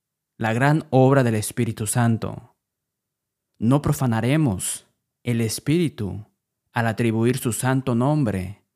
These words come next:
a actividades con las que Él no tiene nada que ver.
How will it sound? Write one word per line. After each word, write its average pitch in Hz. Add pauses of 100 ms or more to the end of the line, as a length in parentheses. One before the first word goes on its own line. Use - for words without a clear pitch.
(220)
a 113
actividades 110 (340)
con 120
las 113
que 139
Él 110 (220)
no 117
tiene 117
nada 110
que 98
ver. 107